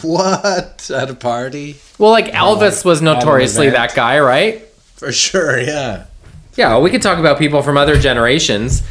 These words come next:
Speaker 1: D-,
Speaker 2: If you don't
Speaker 1: yeah,
Speaker 2: wanna
Speaker 1: if
Speaker 2: talk
Speaker 1: you go
Speaker 2: about,
Speaker 1: back.
Speaker 2: like, I don't know, uh, the Northern Pikes or something, you can talk about people from
Speaker 1: Yeah.
Speaker 2: way back in the day.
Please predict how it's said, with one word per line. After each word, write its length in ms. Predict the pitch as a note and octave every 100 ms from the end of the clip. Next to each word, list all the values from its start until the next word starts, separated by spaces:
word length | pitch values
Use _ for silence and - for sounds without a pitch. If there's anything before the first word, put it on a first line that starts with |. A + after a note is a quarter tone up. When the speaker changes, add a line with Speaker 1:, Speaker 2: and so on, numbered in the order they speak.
| -
Speaker 1:
D-, 60 | D#3+
Speaker 2:
If 80 |
you 60 | D#3
don't 160 | E3 F3
Speaker 1:
yeah, 180 | E3+
Speaker 2:
wanna 140 | D3 D3
Speaker 1:
if 40 |
Speaker 2:
talk 180 | D#3 C#3
Speaker 1:
you 40 | C3
go 60 |
Speaker 2:
about, 260 | A#2+ B2+ B2
Speaker 1:
back. 80 | A#2+
Speaker 2:
like, 420 | A#2+ A2+ - - - - - - - - -
I 140 | B2
don't 100 | B2
know, 400 | A2+ G2+ G#2+ G#2+ - - - - - -
uh, 220 | B2 A#2
the 100 | A#2
Northern 520 | A#2+ B2 B2 C3+ B2
Pikes 440 | - A#2 C3+ C3+ -
or 80 |
something, 340 | A2 A#2 A2 B2
you 60 |
can 140 | C3 C#3
talk 240 | D3 D3
about 300 | D3+ B2 A2+
people 240 | A#2+ E3+ C#3+
from 160 | - G#2
Speaker 1:
Yeah. 200 | F#2+ C#3
Speaker 2:
way 220 | C#3+ D#3+
back 280 | D#3+ C#3 C3+
in 120 | C#3
the 60 | B2
day. 520 | A#2 G2+ A#2+ D#3+